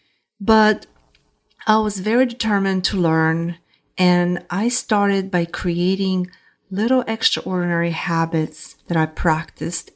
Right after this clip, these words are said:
every single day. I would come home from school, eat something, and then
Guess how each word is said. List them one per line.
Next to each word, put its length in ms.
every 460
single 480
day. 480
I 100
would 200
come 220
home 200
from 140
school, 720
eat 560
something, 720
and 240
then 600